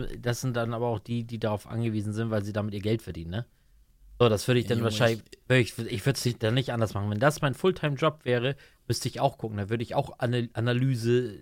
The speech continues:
Speaker 1: lesen und hast nicht gesehen, damit ich irgendwie, damit ich mein, mein, mein Geld im Monat zusammenbekomme.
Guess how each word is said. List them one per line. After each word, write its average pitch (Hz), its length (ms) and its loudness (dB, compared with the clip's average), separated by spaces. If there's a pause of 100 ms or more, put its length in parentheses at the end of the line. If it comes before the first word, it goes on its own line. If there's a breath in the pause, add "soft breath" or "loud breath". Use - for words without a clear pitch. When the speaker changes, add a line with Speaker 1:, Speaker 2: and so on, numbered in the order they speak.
(200)
Speaker 1:
lesen 123 560 0
und 117 240 -2
hast 135 200 -2
nicht 123 120 -2
gesehen, 113 260 -4
damit 113 220 -4
ich 113 220 -6
irgendwie, 113 500 -2 (480 soft breath)
damit 120 220 2
ich 107 160 -2
mein, 110 220 0
mein, 104 200 -2
mein 101 160 -4
Geld 135 380 0
im 107 80 -4
Monat 101 280 -2
zusammenbekomme. 98 680 -6